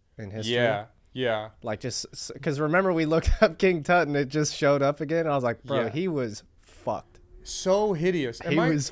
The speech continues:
Speaker 1: fucked.
Speaker 2: Like, you know how people, uh, they say people are
Speaker 1: <laughs> He's
Speaker 2: getting
Speaker 1: so
Speaker 2: hotter?
Speaker 1: gross. Yeah.
Speaker 2: Why?
Speaker 1: I, I mean, honestly, I think that's evolution.
Speaker 2: Yeah? Is
Speaker 1: It's,
Speaker 2: it?
Speaker 1: uh, kind of.
Speaker 2: So you're saying in, like, a thousand years, there's just gonna be, like,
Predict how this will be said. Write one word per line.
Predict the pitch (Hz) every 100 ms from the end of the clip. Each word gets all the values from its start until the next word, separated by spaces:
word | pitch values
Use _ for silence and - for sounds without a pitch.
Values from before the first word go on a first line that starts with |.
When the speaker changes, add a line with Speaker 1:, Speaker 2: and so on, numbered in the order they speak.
| -
Speaker 1:
fucked. | - 127 95 - -
Speaker 2:
Like, | 170 190
you | 240
know | 311
how | 226
people, | 202 196 196 170
uh, |
they | 143 143
say | - 151
people | 147 143
are | 156
Speaker 1:
<laughs> |
He's | 143
Speaker 2:
getting | 127
Speaker 1:
so | -
Speaker 2:
hotter? | 117 123 147
Speaker 1:
gross. | 156 - - -
Yeah. | 165 156 101 -
Speaker 2:
Why? | 220 247 147 117 - - - - - - - - - - - - _ _ _ -
Speaker 1:
I, | 98 -
I | 127
mean, | 151 151 139
honestly, | 143 220 - 156
I | 147
think | 220
that's | 147 139
evolution. | 143 131 147 185 104 90 - _ _ -
Speaker 2:
Yeah? | 123 175 240 262 -
Is | 175 262
Speaker 1:
It's, | 320 -
Speaker 2:
it? | -
Speaker 1:
uh, | 117
kind | - 113 180
of. | 139 151
Speaker 2:
So | -
you're | 214
saying | 220 254 240
in, | 208
like, | 190 151
a |
thousand | 143 143 143 160 147 139
years, | 131 139 131
there's | 127 117
just | 123 -
gonna | 127 117
be, | 117
like, | 110 107 104